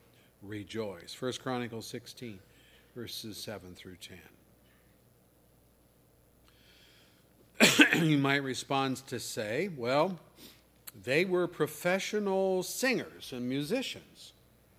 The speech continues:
And you're right, they were. But their role as the professional singers was to lead the people in worship, and here it is.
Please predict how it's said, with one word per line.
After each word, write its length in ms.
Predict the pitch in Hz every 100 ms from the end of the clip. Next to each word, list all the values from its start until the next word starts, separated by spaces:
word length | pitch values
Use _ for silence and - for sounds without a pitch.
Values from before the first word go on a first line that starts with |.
| _ -
And 140 | 123 110
you're 160 | 113
right, 340 | 127 233 107 82
they 140 | 123
were. 340 | 131 233 302 - - - _ _ _ _ _ - - - - -
But 180 | 147 151
their 240 | 170 160
role 1040 | 147 160 247 381 269 104 90 98 165 208 - 151
as 280 | 139 117 -
the 300 | 131 123 -
professional 920 | - 123 110 131 113 - 117 101 92
singers 600 | 95 117 95 90 123 202 - - - -
was 220 | 175 175
to 100 | -
lead 360 | 175 196 220 180
the 80 | 202
people 920 | - - 302 349 370 - 277 190 151
in 240 | 135 127
worship, 540 | 117 110 - 190 -
and 100 | 165
here 200 | 139 180
it 80 | 120
is. 340 | 104 127 220